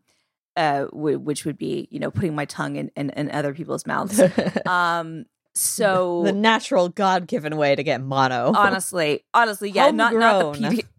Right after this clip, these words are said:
Speaker 1: I was gonna say pediatric mono is not that at all,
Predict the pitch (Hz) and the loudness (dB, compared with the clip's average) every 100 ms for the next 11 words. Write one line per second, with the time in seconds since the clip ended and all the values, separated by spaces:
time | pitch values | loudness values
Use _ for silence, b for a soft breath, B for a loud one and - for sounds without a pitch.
0 | _ _ _ _ _ - 214 208 226 240 | _ _ _ _ _ 0 2 2 -2 -2
1 | 214 - 269 262 - 262 254 233 202 185 | -2 -2 0 0 0 -2 0 0 -2 0
2 | 180 175 165 _ _ - 151 147 - - | 0 2 -2 _ _ 0 2 2 -2 -4
3 | 143 139 - - | 0 2 0 -6